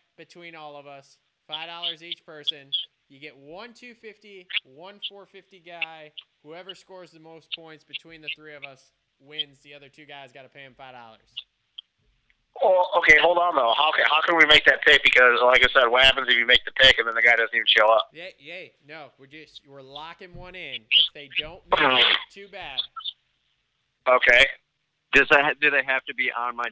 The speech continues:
Speaker 3: team?
Speaker 1: They do not have to be on your team.
Speaker 2: You're talking about just as who has the most, who has the best score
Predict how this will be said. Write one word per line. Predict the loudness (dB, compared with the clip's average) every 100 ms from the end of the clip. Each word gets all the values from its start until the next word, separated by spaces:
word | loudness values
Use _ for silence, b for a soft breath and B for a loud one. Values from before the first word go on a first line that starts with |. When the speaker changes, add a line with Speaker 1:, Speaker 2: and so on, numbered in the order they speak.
| -12
Speaker 3:
team? | -18 -20 _ _ _
Speaker 1:
They | -20
do | -20
not | -20 -20 -20 -18
have | -20 -20
to | -20
be | -20
on | -20 -20
your | -20
team. | _ -20 _ _ _ _ _ _ _ _ _ _ _ _ -2
Speaker 2:
You're | 0
talking | 0
about | 2 2 0
just | 2
as | 2 2
who | 4
has | 2
the | 2
most, | 0 2 0 -4 -4
who | 0
has | 0 0
the |
best | -2 -2 -2 -2 -2
score | 0 2 2 2 0 -4